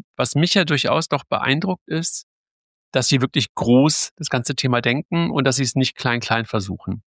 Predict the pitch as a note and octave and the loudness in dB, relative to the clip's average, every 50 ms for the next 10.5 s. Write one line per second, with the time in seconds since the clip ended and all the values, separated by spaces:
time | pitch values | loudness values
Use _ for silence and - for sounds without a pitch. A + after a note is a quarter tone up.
0 | _ _ _ _ _ _ _ _ _ _ _ _ _ - B2 A#2+ - - - - | _ _ _ _ _ _ _ _ _ _ _ _ _ 0 0 0 0 0 0 0
1 | - D3 C#3+ C#3+ C#3+ D#3 E3+ - - - - A3 A#3 - _ - B3+ C4 A3 - | 2 4 4 4 2 2 -2 -6 -10 -12 -12 -14 -16 -18 _ -16 -14 -14 -14 -16
2 | _ _ _ - G3+ G#3+ A3+ - G#3+ F#3 - - - - - F3+ - - F#3+ F3+ | _ _ _ 2 2 4 4 4 2 0 0 0 0 0 -2 -2 0 2 2 4
3 | D#3 - - - F3+ E3 C3+ C3+ D#3+ G3 A#3 - _ _ _ - - - _ _ | 2 2 2 4 4 6 4 4 2 0 -2 -4 _ _ _ -20 -20 -20 _ _
4 | _ _ - C3 C3+ C#3 D3 C#3+ C3 C3+ D3 D#3 - - - - - - D#3 D3+ | _ _ -2 0 0 2 2 2 2 2 2 0 -2 -6 -6 -6 -4 -2 0 2
5 | D3+ - - - C3 D3 D#3+ - - F#3 F3+ E3+ D#3+ D#3 E3 D#3+ - - C3 C3+ | 2 2 2 2 2 2 2 0 0 0 2 2 2 2 0 -2 -2 0 0 2
6 | B2 A#2+ C#3 D3+ D3+ C#3+ C3 C3 B2+ A#2 - C#3+ E3 F3 - E3+ E3 E3 D#3+ - | 4 4 4 6 6 6 4 4 2 2 0 -2 -2 -2 -2 -2 -2 -2 0 -2
7 | D3+ C#3 D3+ D3+ D3+ D3+ - D3+ C#3 C3 C#3+ D3 D3+ C#3+ C3+ C#3 C3+ C#3+ D3 D3+ | -2 -2 0 0 0 2 2 2 2 2 0 0 0 0 0 2 0 0 -2 -2
8 | - C#3+ C3 C#3 C3+ C3+ C#3 C#3+ D3+ C#3+ C#3+ C#3 C#3+ - C3+ B2+ B2+ A#2+ B2+ - | -2 -2 0 2 4 4 2 2 0 0 0 0 0 0 0 0 2 0 0 -2
9 | - - C3+ - D3+ B2+ - C#3 C3+ - - - B2+ C3 B2+ - C#3 C3+ B2 A#2+ | -2 -4 -4 -4 -6 -4 -2 -2 -4 -2 -2 -4 -4 -4 -4 -2 0 0 -2 -2
10 | - - C3+ C3 C3+ D#3 D#3+ - - - | -2 -2 0 2 2 2 0 -2 -4 -6